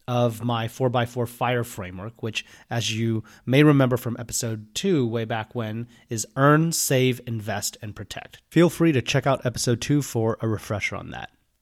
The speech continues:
Okay, in today's discussion of estate planning, just to level set, I'm not gonna actually deep dive into the specifics of how trusts and wills work in gory detail.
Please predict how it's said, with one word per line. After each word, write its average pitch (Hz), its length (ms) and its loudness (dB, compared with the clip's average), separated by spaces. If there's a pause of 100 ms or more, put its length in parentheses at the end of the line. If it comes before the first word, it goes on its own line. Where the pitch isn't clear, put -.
(260)
Okay, 147 260 2
in 127 220 -2
today's 220 320 2
discussion 147 680 0
of 123 320 0
estate 123 560 -2
planning, 98 540 -8 (540)
just 190 260 4
to 202 80 0
level 135 240 2
set, 110 320 -6 (300)
I'm 196 280 2
not 156 280 -2
gonna 127 260 -2
actually 123 340 -4
deep 123 320 -4
dive 101 440 -4
into 117 360 -4
the 110 120 -8
specifics - 880 -4
of - 160 -10
how 117 320 -4
trusts - 680 -4
and 113 240 -6
wills 123 360 0
work 104 440 -8
in 113 240 -6
gory 107 400 -4
detail. - 580 -10